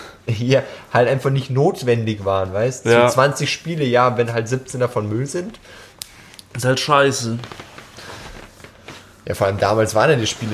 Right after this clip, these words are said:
Speaker 1: nicht so lang. Damals hast du ja keine hundert Stunden an ein Spiel gebraucht, weißt? Sondern
Speaker 2: Ja,
Speaker 1: halt, ich hab
Speaker 2: voll.
Speaker 1: letztens Shadow of the Colossus, das Remake, gespielt.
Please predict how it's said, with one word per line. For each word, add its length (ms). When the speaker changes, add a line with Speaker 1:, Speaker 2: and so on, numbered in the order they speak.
Speaker 1:
nicht 100
so 120
lang. 200
Damals 260
hast 160
du 60
ja 60
keine 360
hundert 260
Stunden 360
an 120
ein 60
Spiel 400
gebraucht, 340
weißt? 420
Sondern 200
Speaker 2:
Ja, 160
Speaker 1:
halt, 180
ich 100
hab 100
Speaker 2:
voll. 80
Speaker 1:
letztens 220
Shadow 220
of 120
the 60
Colossus, 460
das 180
Remake, 320
gespielt. 460